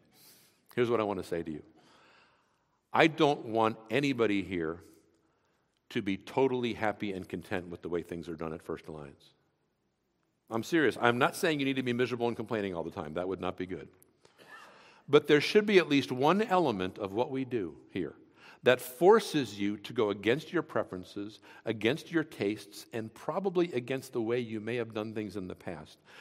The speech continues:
because it is both loving and spiritually beneficial to yield your own agenda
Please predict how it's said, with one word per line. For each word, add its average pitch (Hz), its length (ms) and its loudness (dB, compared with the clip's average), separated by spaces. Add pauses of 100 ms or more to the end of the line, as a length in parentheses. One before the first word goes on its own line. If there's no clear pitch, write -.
(220)
because 127 260 2
it 127 100 0
is 113 120 0
both 110 240 2
loving 143 560 2 (880)
and 117 180 2
spiritually 156 640 -2
beneficial 123 800 -2 (260)
to 123 140 -4
yield 123 460 0
your 123 200 2
own 139 280 2
agenda 104 560 -2